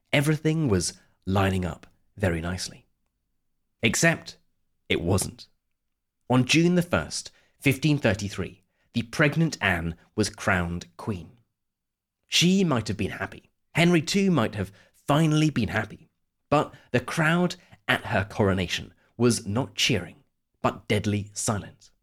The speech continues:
It was not only the Pope and Catherine that were against Henry's new marriage. Catherine had been a popular queen,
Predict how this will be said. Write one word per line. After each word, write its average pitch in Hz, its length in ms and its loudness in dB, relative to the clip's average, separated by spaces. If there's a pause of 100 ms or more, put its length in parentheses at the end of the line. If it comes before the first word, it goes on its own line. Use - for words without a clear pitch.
(840)
It 123 80 4
was 127 180 4
not 170 260 2
only 131 260 4
the 92 100 0
Pope 127 340 -2 (260)
and 87 160 -10
Catherine - 540 -6 (260)
that 110 160 0
were 104 220 2
against 98 460 -2
Henry's 90 420 -4
new 87 120 -2
marriage. - 580 -10 (720)
Catherine 175 560 0 (180)
had 120 180 0
been 120 180 2
a 101 120 0
popular 113 500 0
queen, 92 420 -4